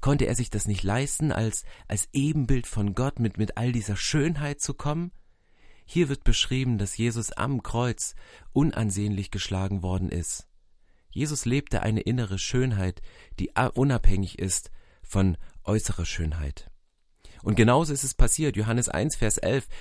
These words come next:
steht über Jesus geschrieben, er kam in seine Welt, die Welt, die er geschaffen hat, aber die Menschen wiesen ihn ab.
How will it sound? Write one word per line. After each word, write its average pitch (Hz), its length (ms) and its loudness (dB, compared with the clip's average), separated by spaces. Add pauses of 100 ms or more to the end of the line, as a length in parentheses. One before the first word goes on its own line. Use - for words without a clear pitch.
steht 139 260 0
über 113 140 2
Jesus 127 400 -4
geschrieben, 123 440 -2 (240)
er 123 140 0
kam 127 280 2
in 165 280 2
seine 135 420 0
Welt, 123 400 -2 (220)
die 113 100 4
Welt, 147 220 4
die 131 100 -4
er 127 100 -2
geschaffen 120 480 -2
hat, 98 200 -2 (360)
aber 113 200 0
die 107 140 2
Menschen 135 600 2 (240)
wiesen 123 640 0 (260)
ihn 104 240 2
ab. - 380 -2